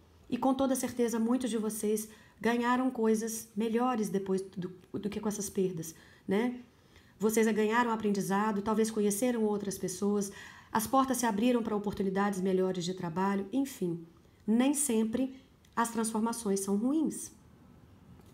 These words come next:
Não se apeguem demais àquilo que vocês perderam. E o Papa, na resposta,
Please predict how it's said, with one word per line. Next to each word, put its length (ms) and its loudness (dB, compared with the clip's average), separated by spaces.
Não 160 8
se 100 0
apeguem 400 4
demais 380 2
àquilo 260 0
que 80 -4
vocês 280 -2
perderam. 520 -2
E 100 8
o 120 2
Papa, 300 4
na 80 4
resposta, 680 0